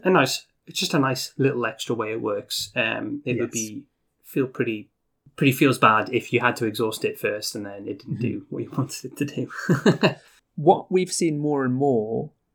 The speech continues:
Speaker 2: is having characters who can evade enemies can be a useful way of saving the fighter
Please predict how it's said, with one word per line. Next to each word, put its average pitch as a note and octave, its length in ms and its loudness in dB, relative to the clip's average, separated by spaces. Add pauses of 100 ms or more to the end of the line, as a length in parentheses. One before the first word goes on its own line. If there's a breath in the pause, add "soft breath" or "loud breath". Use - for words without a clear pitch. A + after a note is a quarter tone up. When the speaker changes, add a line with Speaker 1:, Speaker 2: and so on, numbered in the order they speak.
(280)
Speaker 2:
is A#2 340 0 (220)
having C3+ 240 0
characters B2 460 -2
who A#2+ 100 -2
can B2 160 -6
evade A#2+ 300 2
enemies A2 640 -6 (360)
can C3+ 400 -2
be A#2 340 -2
a B2+ 60 -6
useful A#2 720 -4
way A2 400 0
of - 100 -12
saving A2+ 640 -2
the - 100 -10
fighter B2 720 -4